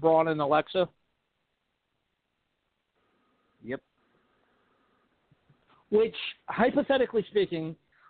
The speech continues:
Speaker 1: I understand sort of that it's Strowman's way of maybe attempting to get The Fiend to stop going after Alexa by disassociating from her, which is A, stupid, and B, unrealistic,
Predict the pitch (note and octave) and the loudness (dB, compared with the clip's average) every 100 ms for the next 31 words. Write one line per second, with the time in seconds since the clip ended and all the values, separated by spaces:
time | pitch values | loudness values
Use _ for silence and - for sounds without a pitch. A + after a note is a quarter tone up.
0 | - F#3+ A#3 B3+ A#3+ - - A#3+ A3+ G#3+ | -2 0 2 0 -4 -6 -2 0 -2 -4
1 | G3 - _ A3+ A#3 A#3+ B3 F#3+ G#3+ G3+ | -6 -10 _ 2 4 4 2 2 4 4
2 | G3 G3 F3+ _ _ D5 B4+ - _ _ | 4 0 0 _ _ -12 -12 -12 _ _
3 | - - - G#3 G#3 G#3 F#3+ G3+ F3+ E3 | -20 -16 -2 2 2 0 0 2 2 0
4 | F3+ F3 F3+ - F3+ D#3+ F#3 E3+ D#3+ D#3+ | 0 0 -4 -4 -8 -6 -4 -4 -4 -8
5 | D3+ F#3 F#3 E3 - D#3+ D#3+ D3+ D3 D3+ | -12 -8 -6 -6 0 2 2 0 0 0
6 | D3 - D3 C#3 D3 C#3 - D3 C#3+ C#3 | -2 -2 -2 0 0 -2 -6 0 2 2
7 | A#2+ D#3 C3+ - D3+ D3 E3 E3 E3 E3 | -2 -8 -8 -6 -6 -4 -4 -4 -4 -8
8 | G3 D#3 E3+ D#3+ _ _ - _ G3 F#3 | -10 -4 -4 -4 _ _ -20 _ -2 0
9 | F#3 - A3 A#3 A#3+ - - - A3 F#3 | -4 0 2 2 0 -4 -18 -4 0 2
10 | - C#3 - _ _ _ _ _ _ _ | 2 -4 -4 _ _ _ _ _ _ _
11 | _ _ _ F#3 F#3 D3 G#3 G#3+ F3+ F3 | _ _ _ 0 0 2 2 4 2 2
12 | E3+ E3 D3+ D3+ - B2+ B2 | 2 2 4 2 0 -4 -6